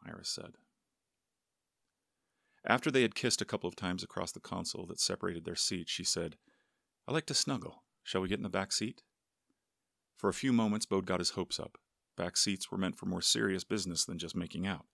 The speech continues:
However, making out was all Iris intended by snuggling. They sat hugging each other while they alternatively kissed and fell into snatches of conversation.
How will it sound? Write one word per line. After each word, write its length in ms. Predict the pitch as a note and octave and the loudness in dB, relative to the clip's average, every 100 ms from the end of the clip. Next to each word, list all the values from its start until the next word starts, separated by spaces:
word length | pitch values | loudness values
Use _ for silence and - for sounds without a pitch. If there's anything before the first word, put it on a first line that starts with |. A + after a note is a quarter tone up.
| _ _ _ _ _ _ _ _ _ | _ _ _ _ _ _ _ _ _
However, 280 | - A#2+ A#2+ | 8 8 10
making 380 | A#2 A#2 B2 A#2 | 6 4 4 4
out 320 | A#2+ A2+ A2 | 4 4 2
was 180 | G#2+ G2 | 0 0
all 300 | F2 F#2+ F#2+ | 2 2 2
Iris 280 | F#2 F2+ - | 2 2 0
intended 440 | F2+ - F2 D#2 | -2 -4 -4 -4
by 120 | D#2+ | -4
snuggling. 500 | E2 - E2+ D#2 D#2+ - _ _ _ _ | -2 -2 -4 -10 -16 -20 _ _ _ _
They 80 | - | 0
sat 200 | F2+ G2 | 2 4
hugging 280 | G2 F#2 F#2+ | 4 2 2
each 180 | F2 - | 0 0
other 260 | F2 F2+ | 0 0
while 180 | G2+ F#2 | -4 -4
they 140 | F2+ F2+ | -4 -2
alternatively 600 | F#2 E2+ F2 E2 E2 F2 | -2 -2 -6 -8 -8 -10
kissed 460 | - F#2+ F#2 - | -4 -2 -2 -4
and 120 | F#2 | -4
fell 200 | - F2+ | -2 -2
into 120 | F2+ F2 | -2 -2
snatches 460 | - E2+ E2+ E2+ | -2 -2 -4 -8
of 80 | E2+ | -8
conversation. 760 | - E2+ E2 - F2 - - | -10 -8 -4 -4 -4 -6 -10